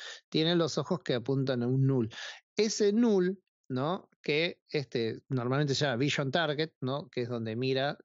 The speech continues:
el personaje. Ese null, eh, es un objeto. Y es un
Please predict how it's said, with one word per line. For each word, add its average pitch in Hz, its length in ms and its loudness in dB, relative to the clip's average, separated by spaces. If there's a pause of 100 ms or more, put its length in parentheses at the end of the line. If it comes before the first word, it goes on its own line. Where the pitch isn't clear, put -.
el 110 440 -4
personaje. 151 880 -2 (680)
Ese 190 360 0
null, 208 360 2 (1040)
eh, 131 460 0
es 170 100 0
un 208 80 2
objeto. 104 440 -2 (1040)
Y 156 160 2
es - 260 -4
un 180 340 0